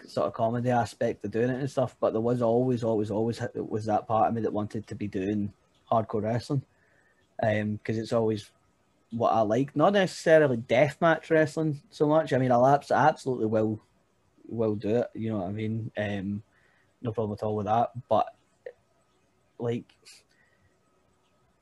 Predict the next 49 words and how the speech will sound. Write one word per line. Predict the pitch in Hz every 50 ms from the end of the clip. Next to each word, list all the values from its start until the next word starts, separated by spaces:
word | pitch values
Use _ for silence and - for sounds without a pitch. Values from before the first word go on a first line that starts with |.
| _ _ _ _ -
kinda | - 185 202 185
brawling | 135 - 139 120 120 123 131 139 151 160 160 156 147 143 143 - _ _ _ -
more | 151 151 151 156 151 139 - - -
was | - 147 135 135 139 - -
what | - 143 135
I | 120
was | 135 131 127
into, | 131 131 131 - - 139 131 127
that | 123 123 120 -
kinda, | - 135 127 120 120 120
like, | 117 113 110 104 107 101 - -
uh, | 113 113 110 113 113 110 - - -
I | 120
guess, | 123 135 120 - -
like, | 117 120 - -
Steve | - - 143 131 120
Austin | 117 120 110 - - - 127 123
would | 117 113 -
be | 120
your | 113 113 104 110
example | 107 104 120 113 110 104 - - 110
of | 101
someone | - 113 110 110 110 110 110 107
like | 104 -
that, | 107 107 - -
you | 107
know | 110 117
what | 107
I | 92
mean? | 110 113 110 113
Like, | 110 107 104 - - - - - - - _ _ _ _ -
New | - 120 123 127 131 127
Jack, | 127 139 127 123 113 - - -
you | 127
know | 120
what |
I | 117
mean? | 120 120
Just | 135 - -
kinda | 147 135 117
wild, | 110 117 113 120 123 127 127 120 - - - - _ _ _ _ _ _ _ _ _
you | - 123
know | 120 120
what | 107 85
I | 110
mean? | 110 117 117 113 113
Bit | 113 - 131 98
of | 98 107
madness. | 107 107 107 113 120 - 147 135 - - - -